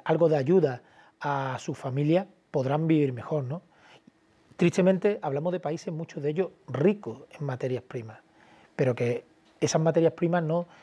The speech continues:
se, se de-, se da en el resto de la población, sino que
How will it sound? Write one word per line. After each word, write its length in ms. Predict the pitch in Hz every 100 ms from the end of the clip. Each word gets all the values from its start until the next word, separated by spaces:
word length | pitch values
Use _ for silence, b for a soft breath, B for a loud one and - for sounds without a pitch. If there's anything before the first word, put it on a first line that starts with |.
| b
se, 720 | - - 147 139 139 135 131 -
se 420 | - 151 131 131
de-, 220 | 127 147 -
se 180 | -
da 200 | 135 156 - B B B
en 120 | 160
el 140 | 143
resto 260 | 135 160 165
de 120 | 147
la 120 | 139
población, 480 | 131 139 131 - 180
sino 220 | 175 135 127
que 160 | 127